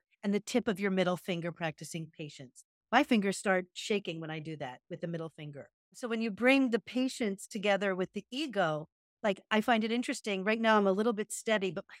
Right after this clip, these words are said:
fingers would shake, you know, and I'm thinking, "What is that?" My ego is the piece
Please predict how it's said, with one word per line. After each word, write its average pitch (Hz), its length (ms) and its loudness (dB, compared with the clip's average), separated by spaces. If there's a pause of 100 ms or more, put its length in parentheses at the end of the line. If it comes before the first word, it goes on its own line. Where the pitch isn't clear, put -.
fingers 208 400 -10
would - 140 -20
shake, - 440 -12 (540)
you 202 100 0
know, 185 160 4
and 185 80 0
I'm 180 100 -6
thinking, 180 320 -8
"What 233 160 -2
is 330 180 -4
that?" 175 240 -2
My 196 300 -2
ego 208 600 0 (240)
is 185 180 0
the 202 100 -4
piece - 640 -8